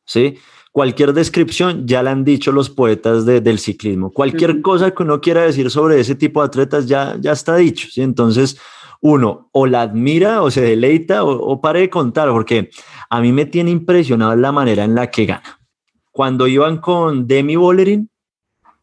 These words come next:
Speaker 1: corredoraza, ultra
Speaker 2: Sí.
Speaker 1: corredoraza, ¿sí?
Speaker 2: Mm.
Speaker 1: O sea, también estamos hablando del tope mundial, pues, de, de ciclistas. Eh, nada,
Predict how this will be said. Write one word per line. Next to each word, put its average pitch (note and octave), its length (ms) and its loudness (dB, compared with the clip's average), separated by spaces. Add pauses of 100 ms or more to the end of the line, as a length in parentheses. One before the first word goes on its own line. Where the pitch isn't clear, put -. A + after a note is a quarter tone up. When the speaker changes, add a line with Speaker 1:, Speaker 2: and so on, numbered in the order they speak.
(240)
Speaker 1:
corredoraza, B2+ 920 0 (120)
ultra B2 400 2
Speaker 2:
Sí. A2+ 60 -8
Speaker 1:
corredoraza, G2+ 680 0
¿sí? G#2+ 120 -2
Speaker 2:
Mm. D3+ 60 4
Speaker 1:
O A2 40 -2
sea, G2 280 -4 (420)
también G#2 200 -2
estamos A#2 260 -2
hablando A2+ 360 0
del A2+ 160 -4
tope A2 260 0
mundial, A2+ 380 0
pues, A2+ 140 -6
de, A2+ 120 0
de A2 220 -4
ciclistas. B2+ 640 -2 (560)
Eh, B2+ 800 0
nada, B2+ 640 -4